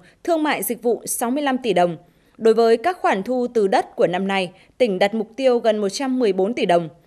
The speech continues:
Đối với phí, lệ phí, thu khác ngân sách, mục tiêu là một trăm ba mươi sáu tỷ đồng.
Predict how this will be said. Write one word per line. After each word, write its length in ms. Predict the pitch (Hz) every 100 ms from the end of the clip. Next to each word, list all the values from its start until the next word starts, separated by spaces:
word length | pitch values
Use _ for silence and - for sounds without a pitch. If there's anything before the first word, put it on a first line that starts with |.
| _ _ -
Đối 160 | 202
với 180 | 208 208
phí, 340 | 214 233 226
lệ 180 | 330 233
phí, 420 | 190 226 214 381 -
thu 160 | 277 254
khác 260 | 339 381
ngân 160 | 269 233
sách, 240 | 302 359 - - _ -
mục 140 | 269 269
tiêu 240 | 311 285
là 140 | 247 208
một 200 | 196 -
trăm 220 | 247 226
ba 180 | 226 226
mươi 180 | 226
sáu 280 | 220 202 180
tỷ 140 | 269 190
đồng. 200 | 175